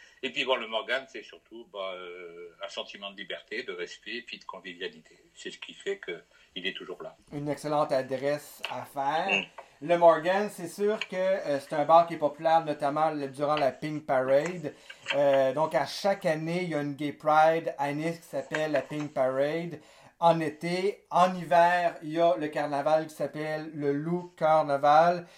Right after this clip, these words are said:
Speaker 2: qui se
Speaker 1: Loup
Speaker 2: tient
Speaker 1: Carnaval, oui.
Speaker 2: effectivement, qui se tient à, à l'hiver. Cette année, c'est différent.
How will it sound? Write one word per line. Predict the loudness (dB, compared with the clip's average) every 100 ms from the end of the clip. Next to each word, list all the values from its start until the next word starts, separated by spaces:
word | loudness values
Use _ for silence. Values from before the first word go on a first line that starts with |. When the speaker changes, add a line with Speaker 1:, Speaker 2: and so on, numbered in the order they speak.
| -20
Speaker 2:
qui | -18 -8
se |
Speaker 1:
Loup | -4 -2
Speaker 2:
tient | -2 0
Speaker 1:
Carnaval, | 0 0 -2 -4 -4
oui. | -12 -12
Speaker 2:
effectivement, | -8 -8 -10 -6 -4 -4
qui | -4
se | -10
tient | -10 -8 -4 -4 -2
à, | -2 -2
à | -2 -2
l'hiver. | -2 0 4 4 4 0
Cette | -6 -8 -4
année, | -4 -4 -6
c'est | -10 -16 -14
différent. | -14 -16 -6 -4 0 -2